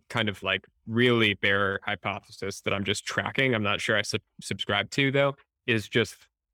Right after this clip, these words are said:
as you're seeing, there was so much stimulus that was put into the economy in twenty twenty and twenty twenty-one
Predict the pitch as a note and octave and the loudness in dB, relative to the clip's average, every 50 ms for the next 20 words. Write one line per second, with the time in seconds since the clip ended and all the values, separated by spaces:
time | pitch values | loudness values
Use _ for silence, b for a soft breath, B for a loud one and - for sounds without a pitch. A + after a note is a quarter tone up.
0 | _ _ - B2 B2+ C3 B2+ A#2+ B2+ A#2 A2 - - B2+ A#2 A2+ A2+ A2 A2 G#2+ | _ _ 0 2 4 4 4 4 2 2 2 2 2 2 4 4 4 2 0 2
1 | G2+ A2+ A2 G#2+ - - - - - D3+ D3+ C#3+ C3+ A#2+ - - - A#2 A2 G#2+ | 2 2 2 2 0 -2 -6 -2 0 2 2 2 2 0 -2 -2 -2 -2 -2 0
2 | G#2 G#2 G2 - - - D#2 E2+ - - _ A2 G#2 G#2 G#2 G2+ F#2+ G2+ F#2 F2+ | -2 -2 -4 -6 -8 -8 -8 -8 -10 -4 _ 0 0 0 -2 0 0 -2 -2 -2
3 | - G#2+ G2+ G2 G#2+ A2 A#2 A#2+ A2+ G#2 G2 - - G#2 F#2+ F#2 G2 - - G2 | -2 -6 -6 -4 -2 0 2 2 2 0 -2 -4 -4 -4 -4 -4 -4 -4 -4 -2
4 | F#2+ F#2 F2+ G#2 - - G2+ D2+ F2 - - F#2 E2 C2 - B1+ B1 C2+ D#2 G#2 | -2 0 -2 -4 -4 -4 -4 -4 -4 -4 -4 -4 -4 -4 -4 -8 -6 -4 -2 -2
5 | C3 C#3 | -2 -2